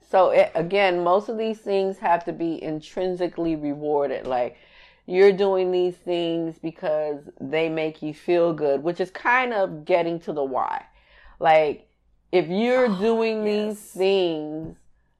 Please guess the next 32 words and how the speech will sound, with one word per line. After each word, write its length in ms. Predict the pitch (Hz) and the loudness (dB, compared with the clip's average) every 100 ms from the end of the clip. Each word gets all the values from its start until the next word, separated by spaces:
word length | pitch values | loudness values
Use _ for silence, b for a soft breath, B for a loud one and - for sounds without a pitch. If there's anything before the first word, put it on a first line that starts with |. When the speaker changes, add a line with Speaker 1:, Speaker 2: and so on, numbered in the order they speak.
| _ _ - | _ _ -2
Speaker 1:
and 260 | 180 180 | 0 2
your 160 | 185 190 | 2 2
why 520 | 185 180 180 185 185 | 2 6 8 8 6
is 180 | 185 180 | 4 0
because 560 | 175 175 - 170 165 170 - _ | -4 -8 -2 0 0 -2 -10 _
someone 600 | - - - 190 185 180 | -20 -8 0 2 2 2
else 520 | 180 180 185 190 - | 2 2 2 -2 -8
will 160 | 185 180 | -2 -2
see 360 | 175 - 190 180 | -2 -6 -4 0
you 160 | 175 | 0
this 280 | 175 180 - | 0 -4 -2
way 340 | 190 180 180 | 0 2 2
and 200 | 151 139 135 _ - | 0 -4 -14 _ -4
someone 400 | 196 190 185 180 | -2 0 0 0
else 400 | 185 180 185 185 _ | 0 0 -2 -6 _
will 200 | 165 180 | -6 -4
marry 560 | 170 160 175 180 175 175 | -4 -2 -2 0 -2 -2
you 460 | 175 185 180 170 | -4 -2 -2 -4
and 160 | 135 143 b b b | -8 -10 b b b
someone 520 | _ - 202 190 190 180 | _ 0 2 2 0 2
else 580 | 190 185 185 185 - | 2 2 2 0 -6
will 680 | 175 170 170 160 160 156 127 156 147 | -4 4 6 8 6 4 2 -4 -4
do 400 | 202 214 220 208 | -2 0 0 0
these 260 | 196 196 190 | -2 -4 -8
things 500 | - 190 185 185 175 | -4 -2 0 -2 0
or 160 | 165 | 0
recognize 880 | 160 175 180 185 180 175 170 170 175 | 0 0 0 0 -2 -2 -2 -4 -6
that 180 | 175 160 | -4 -4
you're 160 | 175 170 | -2 -4
doing 560 | 156 180 202 208 190 | -2 0 0 0 -2
these 240 | 170 165 165 | -4 -6 -8
things, 760 | - 208 208 180 151 151 156 | -8 -2 0 0 -2 -6 -10